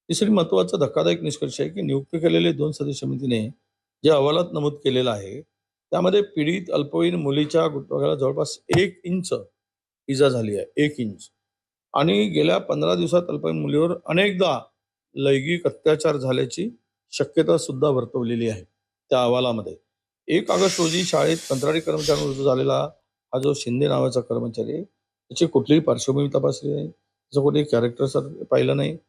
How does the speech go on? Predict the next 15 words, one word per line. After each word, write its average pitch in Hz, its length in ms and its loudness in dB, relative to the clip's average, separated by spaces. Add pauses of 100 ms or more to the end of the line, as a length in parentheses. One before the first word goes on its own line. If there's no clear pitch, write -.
(300)
आणि 147 160 0
त्याची 143 260 0
नियुक्ती 120 340 0
दिली. 113 180 -4
त्या 151 180 2
शाळेच्या 180 500 2
आवारात 156 300 2
तो 185 160 -10
बिंदास्त 160 480 -2
फिरायचा, 113 400 -4 (500)
त्याला 147 160 4
कुठल्याही 160 480 0
प्रकारचं 156 440 -2
ओळखपत्र 139 460 -2
नाही 110 160 -6